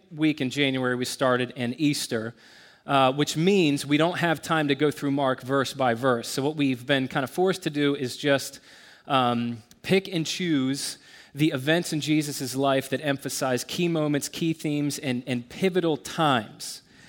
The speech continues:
And, um, so we're starting that today.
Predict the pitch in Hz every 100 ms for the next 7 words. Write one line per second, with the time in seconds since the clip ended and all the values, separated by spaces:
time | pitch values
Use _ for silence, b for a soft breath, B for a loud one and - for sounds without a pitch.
0 | B B - 147 131 127 - 135 127 117
1 | 117 - 156 147 - 233 226 185 165 -
2 | 147 131 107